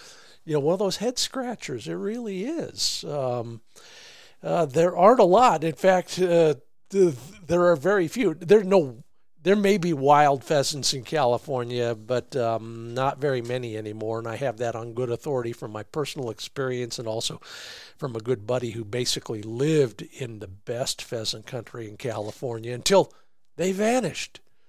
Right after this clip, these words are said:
But anyway, there are places to hunt on a preserve near the Bay Area in California. There's two places. I like one. I've been there, uh, many years ago, but the guys at Bird's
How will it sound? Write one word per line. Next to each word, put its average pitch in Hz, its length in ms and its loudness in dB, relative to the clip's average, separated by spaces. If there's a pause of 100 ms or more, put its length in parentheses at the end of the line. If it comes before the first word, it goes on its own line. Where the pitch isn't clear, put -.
(760)
But 147 140 -2
anyway, 170 400 2 (120)
there 175 240 2
are 202 340 4 (260)
places 185 460 2
to 185 160 4
hunt 170 260 -2 (200)
on 165 220 -2
a 151 120 -2
preserve 156 960 -4 (240)
near 151 500 2
the 131 140 -2
Bay 110 340 -2
Area 101 300 -4
in 101 80 -12
California. 113 720 -8
There's 113 180 -10
two - 160 -12
places. 135 520 -6
I 117 80 -6
like 113 360 -6
one. 135 300 -6
I've 107 160 -6
been 127 200 -8
there, 139 340 -6
uh, 110 240 -8 (140)
many 156 240 -4
years 156 300 -4
ago, 143 300 -2
but 170 200 -8
the 147 80 -8
guys 165 420 -2
at - 180 -10 (120)
Bird's 175 520 -2